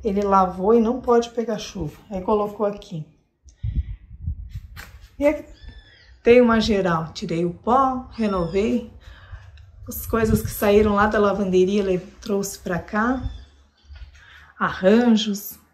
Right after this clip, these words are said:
Coisas que eu fui fazendo. A mesa, tirei.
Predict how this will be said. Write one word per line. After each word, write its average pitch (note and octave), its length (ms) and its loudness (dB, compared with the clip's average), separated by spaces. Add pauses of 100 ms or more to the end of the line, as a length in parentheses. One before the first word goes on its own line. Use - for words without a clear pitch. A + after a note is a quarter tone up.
(1160)
Coisas C4 360 0
que - 100 -10
eu A3 40 -6
fui A3+ 160 -2
fazendo. F#3 680 -4 (1080)
A G#3+ 120 4
mesa, G#3 540 2 (140)
tirei. G3+ 640 -2